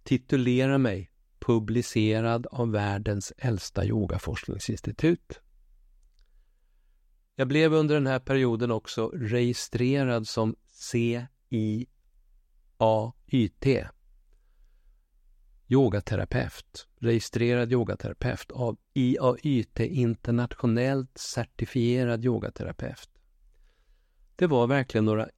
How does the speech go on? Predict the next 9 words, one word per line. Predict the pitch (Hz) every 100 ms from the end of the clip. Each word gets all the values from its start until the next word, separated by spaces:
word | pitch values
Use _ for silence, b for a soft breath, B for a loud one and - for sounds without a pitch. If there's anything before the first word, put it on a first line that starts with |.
| -
intensiva | 131 123 - 127 123 - 113 104 104
år | 110 131
där | 104 95
under | 104 110 101 95 87 -
tjugohundratio-talet. | - 120 104 107 90 - 120 - - - 101 - _ _ _ _ _ _ _ _ _ _ _ _ _ _ _ _ _ _ _ - _
John, | - 117 160 135 110
han | 123 143
gick | 131 123 - -
i | 117 120